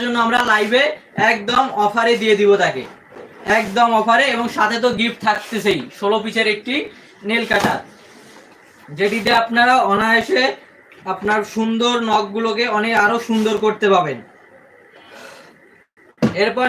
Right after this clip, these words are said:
নিয়ে আসলাম আপনার ট্রিমার, এমআই ব্র্যান্ডের একটি ট্রিমার, দেখেন একদম প্রিমিয়াম কোয়ালিটির ট্রিমার,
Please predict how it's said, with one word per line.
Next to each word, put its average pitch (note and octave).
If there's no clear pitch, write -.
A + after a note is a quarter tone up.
নিয়ে A#3+
আসলাম A#3
আপনার A#3+
ট্রিমার, B3
এমআই A#3+
ব্র্যান্ডের A#3
একটি A#3
ট্রিমার, A3
দেখেন G#3
একদম G3+
প্রিমিয়াম B3
কোয়ালিটির A3+
ট্রিমার, F#3+